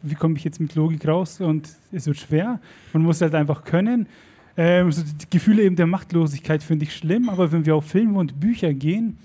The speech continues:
dann möchte ich Paranormal Activity in den Raum werfen. Also alles, was so ein bisschen die Fantasie aufregt,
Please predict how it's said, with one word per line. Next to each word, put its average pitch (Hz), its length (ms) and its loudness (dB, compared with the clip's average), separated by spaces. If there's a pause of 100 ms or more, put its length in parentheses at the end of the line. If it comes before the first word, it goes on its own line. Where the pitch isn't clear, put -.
(540)
dann 156 120 2
möchte 170 220 -2
ich - 160 -8
Paranormal 165 560 0
Activity 208 460 -2
in 160 60 2
den 151 160 2
Raum 139 280 -2
werfen. 139 320 -2
Also 139 220 -4
alles, 165 260 -2
was 151 100 0
so 170 80 -2
ein 160 60 2
bisschen 156 240 -2
die 143 80 -4
Fantasie 147 480 0
aufregt, 147 440 -2